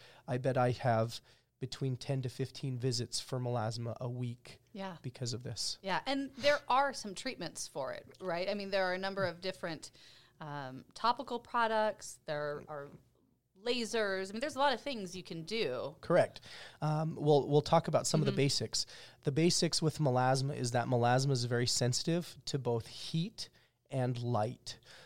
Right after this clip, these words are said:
Speaker 1: So ambient temperature can make your melasma worse,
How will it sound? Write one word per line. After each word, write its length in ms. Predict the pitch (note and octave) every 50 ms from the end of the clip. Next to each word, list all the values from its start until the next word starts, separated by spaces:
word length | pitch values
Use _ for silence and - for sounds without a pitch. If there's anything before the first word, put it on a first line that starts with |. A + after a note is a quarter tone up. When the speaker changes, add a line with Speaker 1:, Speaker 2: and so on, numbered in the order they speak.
| -
Speaker 1:
So 320 | - - - - C3+ - - _ -
ambient 520 | C#3 C3+ C3 C3+ C3+ D3+ D#3 E3 D3+ C#3+ -
temperature 640 | - E3+ D#3 - D#3 - - G3+ F#3 F#3 F#3+ F3 - - - - - _
can 320 | - - D#3 C#3+ C#3 C3+
make 240 | C3+ C#3 C#3+ - -
your 140 | - C#3+ C3+
melasma 580 | C#3 C#3 C#3 C3+ C3 B2+ C3+ - C#3+ C#3+ C#3 C3
worse, 400 | B2+ C3+ C#3 C#3 C3 - -